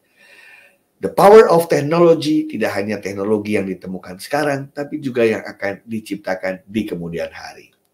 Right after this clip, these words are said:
Ketiga, ada yang namanya an abundance mentality. Mentalitas dalam melihat sesuatu yang besar. Saudara-saudara, kalau kita berhadapan dengan teknologi, apalagi internet,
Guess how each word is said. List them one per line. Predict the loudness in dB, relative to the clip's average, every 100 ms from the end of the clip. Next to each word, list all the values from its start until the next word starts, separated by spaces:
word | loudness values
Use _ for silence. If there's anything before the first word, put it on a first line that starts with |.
| _ _ -20 -20 -20 -20 -20 _ 0
Ketiga, | 0 2 4 4 6
ada | 4
yang | 4 2
namanya | 0 0 0 -2 -2
an | -2 0 0
abundance | -4 -2 2 2 2 0 0 0 -12 -18 _ -14
mentality. | -8 -8 -6 2 4 4 -2 -8 -20 -20 _ _ _ _ _ -6
Mentalitas | 0 2 2 0 2 2 0 -2 0
dalam | 4 4 2
melihat | 0 0
sesuatu | 0 -4 -4 -4 -2 -2
yang | -2 -2 -6
besar. | -12 -12 -10 -10 -8 -8 -10 _ _ _ _ _ _ _ _ _ _ _ _ _ _ _ _ _
Saudara-saudara, | _ 0 2 4 6 6 6 2
kalau | 0 2 2
kita | 2 0
berhadapan | 2 4 4 2 0 -2
dengan | -10 -10
teknologi, | -10 -4 0 0 0 -8
apalagi | -6 -4 -4 -6
internet, | -12 -10 -10 -10 -10 -12